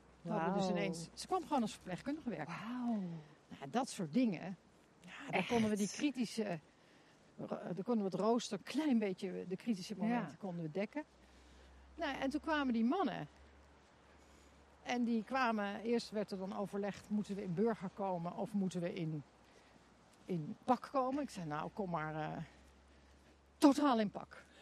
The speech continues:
Speaker 1: <laughs> Want vreemde ogen dwingen en dit zijn
Speaker 2: Oh,
Speaker 1: allemaal
Speaker 2: ja.
Speaker 1: vreemde ogen met een pak aan.
Speaker 2: Ja.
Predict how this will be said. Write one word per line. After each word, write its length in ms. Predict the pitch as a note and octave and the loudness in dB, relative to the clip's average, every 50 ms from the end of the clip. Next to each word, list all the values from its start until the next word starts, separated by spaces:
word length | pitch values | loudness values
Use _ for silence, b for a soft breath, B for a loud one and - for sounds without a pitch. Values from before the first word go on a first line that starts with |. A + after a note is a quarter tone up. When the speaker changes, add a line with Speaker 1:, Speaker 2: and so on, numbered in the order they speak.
| - - | -20 -16
Speaker 1:
<laughs> 720 | C#3+ - G#3+ A3 G#3+ A3 A#3 A3 C#4+ C#4 A#3 - C4+ A3 - | -12 -8 -8 -2 4 4 6 10 10 8 10 10 6 4 4
Want 320 | G3+ G3+ G3+ F#3+ - - - | 2 2 2 2 0 -4 -8
vreemde 440 | - - A3 C#4 E4+ D4 A3+ A3+ A3 | -4 -2 2 2 4 4 4 2 2
ogen 320 | A3 A3 G#3+ - G3 E3+ | 0 -2 -2 -2 -4 -6
dwingen 320 | E3 G3 C4 C4+ C4 A#3 | -2 -2 0 0 0 -2
en 120 | A3+ G#3 G#3 | -2 -2 0
dit 160 | G3 A3 G3 | 0 -2 -2
zijn 180 | - - G3+ F#3 | -2 -2 0 2
Speaker 2:
Oh, 60 | G#3 | 4
Speaker 1:
allemaal 200 | A#3+ C4+ D#4 - | 4 6 6 6
Speaker 2:
ja. 220 | F#4+ D4+ - - - | 6 4 4 4 4
Speaker 1:
vreemde 320 | E4 F4 D4 C4 A#3+ A#3 | 4 6 6 6 4 6
ogen 400 | G#3+ A#3 A#3 A#3+ A#3 - A3+ A3 | 6 6 6 6 4 2 0 -2
met 160 | G#3+ A3 G#3 G3+ | 0 0 -2 -2
een 100 | G#3 - | -4 4
pak 220 | - G#3+ - - | 4 4 4 6
aan. 320 | - G3 E3+ F3+ G#3+ B3+ - - | 2 0 0 0 -4 -6 -8 2
Speaker 2:
Ja. 180 | - A#3 F3+ - | 4 4 4 4